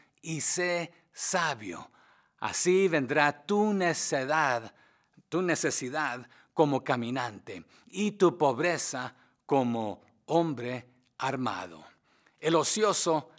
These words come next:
cree estar en reposo, pero está en camino hacia su propia ruina.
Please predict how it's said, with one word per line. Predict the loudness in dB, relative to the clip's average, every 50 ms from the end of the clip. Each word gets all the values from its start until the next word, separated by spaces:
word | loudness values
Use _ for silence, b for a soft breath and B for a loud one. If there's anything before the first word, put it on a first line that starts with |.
| _ _
cree | -4 0 0 2 2 2 0 0 0
estar | -2 -4 -2 2 4 4 6 4 4 2 0 -6 -10 -6
en | -2 -2 0 0
reposo, | 0 0 -2 -4 -4 -6 -10 -10 -8 -10 -10 -12 -12 -14 -18 -20 b b b b b b
pero | 4 6 6 6
está | 4 2 2 2 4 6 6 6 4 0 b b b b b b _
en | -4 -4 -4 -2
camino | -2 -2 -2 0 0 -2 -2 -2 -2 -2 -2 -4 -4 b b b b b b _ _ _ _
hacia | -8 -8 -6 -6 -6 -6
su | -6 -8 -10 -10
propia | -6 -4 -2 -2 -2 -4 -6 -6 -6 -6 -8 -10 -12 _ _ -18
ruina. | -14 -12 -8 -8 -6 -8 -8 -10 -14 -14 -16 -18